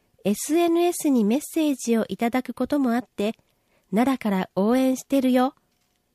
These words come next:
時間があったら帰ってきてね。」と、まるで家族のように身近な存在として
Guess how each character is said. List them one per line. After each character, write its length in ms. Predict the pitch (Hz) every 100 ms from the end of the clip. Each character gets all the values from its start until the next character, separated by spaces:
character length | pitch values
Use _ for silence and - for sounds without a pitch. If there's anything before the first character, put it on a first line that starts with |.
| _ _ _ _
時 160 | 185 -
間 260 | 277 294
が 120 | 302
あ 40 | 330
っ 20 | -
た 120 | 277
ら 120 | 247
帰 200 | - 349
っ 40 |
て 160 | - 269
き 100 | -
て 140 | 262
ね。」 240 | 220 247 - _ _ _ _ -
と、 200 | 233 233 _ _ -
ま 140 | 208
る 140 | 233
で 160 | 247 240
家 160 | - 330
族 280 | 370 330
の 120 | 277 247
よ 180 | 262
う 60 | 262
に 180 | 226 -
身 120 | 175 180
近 300 | 233 - 254
な 120 | 247
存 340 | - 226 254
在 240 | 269 277 254
と 260 | 254 262 _ _ _
し 120 | -
て 220 | - 262